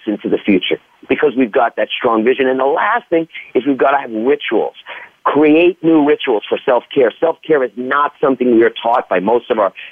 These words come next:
parents. It's not something we're taught in school. In fact, most people think of it as being self-indulgent and self-indulgent and, and selfish, really. And, and even millennials are misunderstood in this regard. We've gotta take care of ourselves. We've gotta commit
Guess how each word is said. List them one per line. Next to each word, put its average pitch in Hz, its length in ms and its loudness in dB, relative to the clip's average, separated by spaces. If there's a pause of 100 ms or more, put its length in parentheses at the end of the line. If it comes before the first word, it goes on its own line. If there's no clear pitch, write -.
(120)
parents. 156 400 0
It's - 160 -8
not 110 260 -2
something 117 300 2
we're 95 80 2
taught - 240 -2
in - 160 -8
school. 151 400 2 (240)
In 123 120 0
fact, 151 260 0
most 190 240 0
people 151 320 -2
think 160 180 -2
of 120 100 -4 (280)
it - 160 -2 (100)
as 131 180 -2
being 147 220 0 (160)
self-indulgent 135 1300 -2
and 92 120 -4 (120)
self-indulgent 127 760 0
and, 98 160 -6 (380)
and 110 180 0 (160)
selfish, - 400 0 (100)
really. 87 320 2 (400)
And, 143 240 2
and 147 180 2
even 165 220 0
millennials 139 600 -4
are 117 80 -4
misunderstood 131 720 -4
in 120 140 -6
this - 180 -8
regard. 123 480 0 (240)
We've 156 140 2
gotta 170 220 0 (100)
take 143 180 0
care 156 320 2
of 139 80 -2
ourselves. - 400 -12
We've 131 120 0
gotta 131 200 0 (100)
commit 160 380 0